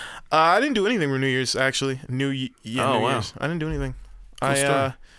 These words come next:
Speaker 1: didn't have to work or do anything. I was just hanging out.
Speaker 2: Huh.
Speaker 1: Hanging.
Speaker 2: You normally have a New Year's gig, right?
Speaker 1: Yeah,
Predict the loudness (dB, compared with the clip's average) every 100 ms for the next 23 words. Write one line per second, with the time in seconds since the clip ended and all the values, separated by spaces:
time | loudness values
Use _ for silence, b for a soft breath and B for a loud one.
0 | B B B B -4 0 0 0 0 0
1 | 0 0 -2 0 0 -2 -4 -6 -10 -8
2 | -8 -6 -4 -2 -4 -6 -10 -20 _ -4
3 | -2 0 0 0 0 -2 -4 -8 -6 0
4 | 2 4 2 0 -2 0 0 -2 -4 -4
5 | -6 -8 _ _ _ _ _ -14 -10 -8
6 | -10